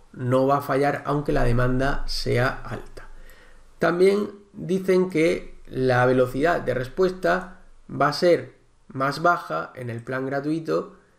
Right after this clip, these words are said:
que en el plan de pago. Y luego otra característica importante del plan de pago es que, eh, va a tener acceso prioritario a nuevas funcionalidades. Por ejemplo, en este momento en el que estoy grabando el vídeo,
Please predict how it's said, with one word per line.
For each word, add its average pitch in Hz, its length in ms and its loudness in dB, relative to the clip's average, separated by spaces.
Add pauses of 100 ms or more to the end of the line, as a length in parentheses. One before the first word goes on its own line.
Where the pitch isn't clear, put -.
(240)
que 139 120 2
en 151 100 2
el 117 160 -2
plan 127 540 -2 (120)
de 110 160 -6
pago. - 320 -14 (680)
Y - 100 2
luego 180 500 2
otra 147 800 -2
característica 156 580 -4
importante 151 560 -2
del 117 220 -2
plan 135 400 2
de 143 100 4
pago 165 380 0 (220)
es 147 240 -6
que, 170 420 -4 (140)
eh, - 100 -6
va 135 120 0
a 147 60 -2
tener 156 380 -2
acceso 143 800 -2
prioritario 151 720 0 (220)
a 120 120 -4
nuevas 123 400 2
funcionalidades. 101 760 -6 (260)
Por 104 180 2
ejemplo, 117 520 2 (360)
en 127 180 2
este 151 200 2
momento 156 600 0 (420)
en 120 120 -6
el 117 140 -2
que 120 80 -8
estoy 143 220 2
grabando 143 280 2
el 156 80 2
vídeo, 180 520 0